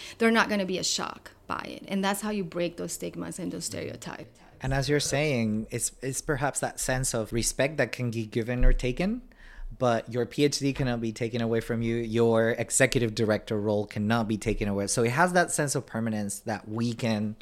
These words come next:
Speaker 2: grab onto and move forward, right? How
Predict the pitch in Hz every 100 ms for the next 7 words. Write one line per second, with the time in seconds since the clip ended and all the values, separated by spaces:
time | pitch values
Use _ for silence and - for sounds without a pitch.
0 | - - 113 143 151 139 123 107 104 98
1 | 98 - - 110 110 107 113 117 - 104
2 | - - 98 95 120 131 - - 180 208
3 | 220 254 262